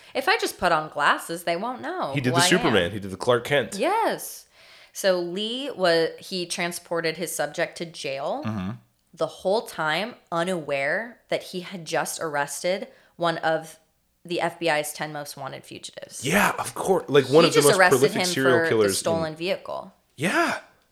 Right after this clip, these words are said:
Speaker 2: And for running away and trying to get his gun.
Speaker 1: Yeah, that too.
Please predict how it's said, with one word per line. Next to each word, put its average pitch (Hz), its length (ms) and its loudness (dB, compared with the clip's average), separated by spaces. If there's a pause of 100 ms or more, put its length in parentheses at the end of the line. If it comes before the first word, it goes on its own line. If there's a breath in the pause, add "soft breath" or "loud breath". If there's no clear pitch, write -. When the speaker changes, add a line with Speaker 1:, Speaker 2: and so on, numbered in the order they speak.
(380)
Speaker 2:
And 160 200 8
for 151 140 4
running 127 320 8
away 123 320 8
and 107 120 0
trying 117 200 2
to 113 60 0
get 110 140 0
his 110 100 -6
gun. 104 400 -4 (180)
Speaker 1:
Yeah, 160 220 -8 (180)
that 156 220 -6
too. - 100 -10